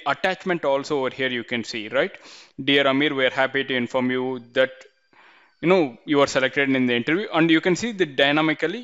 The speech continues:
your date of joining is so and so thing. "Please find the docs about the company." This is the document. And what about if the person is rejected? You can see over here, you can see there the rejections also, right?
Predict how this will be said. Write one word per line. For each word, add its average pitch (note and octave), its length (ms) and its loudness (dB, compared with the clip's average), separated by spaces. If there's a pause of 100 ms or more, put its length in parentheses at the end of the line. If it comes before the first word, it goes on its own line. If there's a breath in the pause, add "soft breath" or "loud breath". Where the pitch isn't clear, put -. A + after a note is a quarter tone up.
(140)
your D3 280 0
date C#3+ 300 0
of D3 220 -2
joining C#3+ 380 2
is C#3 120 -4
so C#3 180 -2
and C#3 80 0
so C#3+ 120 -4
thing. A3+ 200 -6 (540 loud breath)
"Please G3 240 -2
find D#3+ 280 4
the D#3+ 200 0 (160)
docs C#3 320 2 (140)
about C3 260 -4
the F3+ 80 -8
company." A#2 580 -2
This C#3 240 -8
is C3 80 -4
the F3 100 -2
document. A2+ 520 -4 (560 loud breath)
And C3+ 260 2
what D#3+ 300 2
about D#3 540 2
if C#3+ 200 -4
the D3 120 2
person C3+ 320 0
is C3 180 -2
rejected? A2+ 520 -8
You D#3 120 0
can D#3 180 2
see F3+ 160 -2
over E3 180 0 (100)
here, A#3+ 160 0 (1300 loud breath)
you F3 200 2
can E3+ 180 2
see F#3 340 -4
there D3 200 2
the C#3+ 180 0
rejections D#3+ 520 0
also, E3+ 440 0 (1600 soft breath)
right? D3 360 0